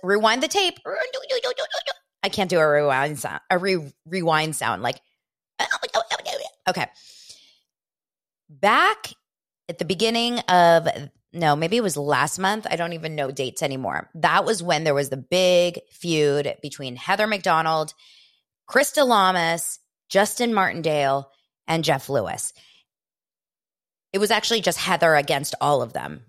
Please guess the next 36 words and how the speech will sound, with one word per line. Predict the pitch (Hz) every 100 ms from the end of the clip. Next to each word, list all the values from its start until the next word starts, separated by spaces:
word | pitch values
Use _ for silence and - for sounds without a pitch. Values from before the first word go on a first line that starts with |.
| -
All | 175 190
the | 180
other | 156 151
ones | 127 131
are | 120
fine. | - 120 - - _ _ _ _ _ _ _ -
It | 214
started | - - 220 202 262 254
with | 208 208
Heather | 185 180
McDonald | 175 170 156 156 151
with | 151
Justin | 151 143 -
Martindale. | 180 269 240 240 226
Justin | 202 190 196
Martindale, | 190 - 202 180
for | 175 156
those | 156 147
of |
you | 147
that | 147 151
don't | 196 285
know, | 208 180 185 - - - -
was | 175 208 220 214 214 -
a | 151
recurring | 147 - 190 185 165
guest | 165 151 202 - - - - _ -
on | 196 180 180 180 -
Juicy | 160 170 160 180
Scoop | - - 147 139 - _ _ -
as, | 156 156 147 - - _ _
you | 175
know, | 160
she | 151 170
has | 156 160 151
a, | 139 131